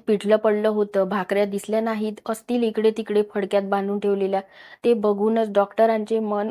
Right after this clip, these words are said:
उडाले. जेवणाची इच्छा मरून गेली. जेव-, जेवण किती शिळे असेल, काही अंदाज?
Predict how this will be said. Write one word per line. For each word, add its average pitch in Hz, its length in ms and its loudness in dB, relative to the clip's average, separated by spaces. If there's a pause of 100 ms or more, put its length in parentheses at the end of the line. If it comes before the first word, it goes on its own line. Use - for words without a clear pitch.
उडाले. 208 460 2
जेवणाची 202 560 -2
इच्छा 220 400 -6
मरून 214 360 -2
गेली. 202 300 -2 (420)
जेव-, 208 680 2
जेवण 220 340 4
किती 240 300 -4
शिळे 262 280 4
असेल, 247 520 2
काही 226 280 0
अंदाज? 220 420 2